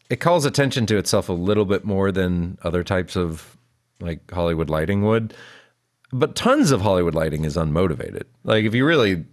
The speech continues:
pay attention to it, tons of times there aren't light sources for the way that you're able to see it. It's just because these are more kind of artistic, uh, s-, n-, notable things that are being done.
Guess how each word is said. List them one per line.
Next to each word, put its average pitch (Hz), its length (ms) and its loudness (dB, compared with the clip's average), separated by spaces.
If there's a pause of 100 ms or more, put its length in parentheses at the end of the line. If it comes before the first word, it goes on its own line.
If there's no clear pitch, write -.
pay 120 140 2
attention 101 520 0
to 82 180 0
it, 78 180 -2 (460)
tons 196 240 2
of 120 80 2
times 120 300 2
there 85 200 0
aren't 123 220 0
light 117 260 0
sources 80 520 -4
for - 160 -8
the 80 160 -4 (300)
way 95 180 2
that 82 160 -2
you're 87 160 -2
able 82 180 -2
to 73 80 -8
see 104 220 -2
it. 85 40 2
It's 82 120 -6
just - 180 -6
because 101 260 -2
these 101 200 0
are 92 100 2
more 92 460 0 (920)
kind 110 240 0
of 92 80 0
artistic, - 1000 -2 (760)
uh, 90 560 2 (220)
s-, - 260 -12
n-, 113 420 0
notable 104 840 2
things 92 360 0
that 87 140 2
are 87 60 0
being 82 340 -2
done. 73 500 -2